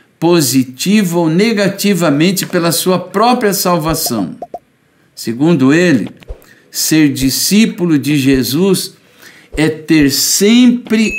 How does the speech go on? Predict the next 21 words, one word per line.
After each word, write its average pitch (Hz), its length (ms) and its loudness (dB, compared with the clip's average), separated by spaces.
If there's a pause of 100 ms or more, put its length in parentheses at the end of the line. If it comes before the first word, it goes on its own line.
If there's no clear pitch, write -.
(120)
a 160 160 -2
consciência 185 1700 0 (420)
de 131 220 -2
que 151 440 -6
esta 180 480 0
será 156 460 0
sempre 240 560 0
uma 170 260 0
obra 165 380 0
inacabada, 165 1040 -2 (320)
pois 139 220 2
sempre 208 580 0
haverá 151 560 0
o 131 80 0
que 131 200 -6
fazer. 98 640 -6 (440)
Já 190 340 0
o 254 160 2
pastor 170 680 0
Ronaldo 147 800 0
Lidório 139 1000 0